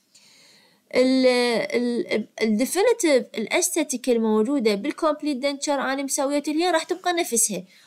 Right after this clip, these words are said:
ما راح تتغير الأسنان، ما راح يتغير لونها، ما راح يتغير شكلها، نفس الدنتشر. اللعب مالتي وين؟ بالدنتشر بيز، مجرد أسوي عليها ريلايننج. لكن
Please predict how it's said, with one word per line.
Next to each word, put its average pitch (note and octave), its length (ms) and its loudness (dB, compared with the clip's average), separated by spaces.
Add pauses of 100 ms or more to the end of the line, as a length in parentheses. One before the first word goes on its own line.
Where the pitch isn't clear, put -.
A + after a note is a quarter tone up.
(100)
ما D#4 140 -2
راح F#4 140 2
تتغير C4+ 520 2
الأسنان، G3+ 640 -2
ما G#3+ 100 -6
راح A#3+ 140 -6
يتغير A3+ 460 0
لونها، B3 460 -2
ما A#3 120 -2
راح G#3 160 -6
يتغير A#3+ 360 -4
شكلها، C#4+ 440 -2 (120)
نفس - 180 0
الدنتشر. A3 520 -4 (380)
اللعب C#4 440 2
مالتي C#4 420 0
وين؟ C#4 300 0 (120)
بالدنتشر D4+ 540 0
بيز، G3 320 0
مجرد G#3+ 380 0
أسوي C#4+ 320 0
عليها E4+ 540 -2
ريلايننج. C#4+ 640 0 (500)
لكن B3 480 -2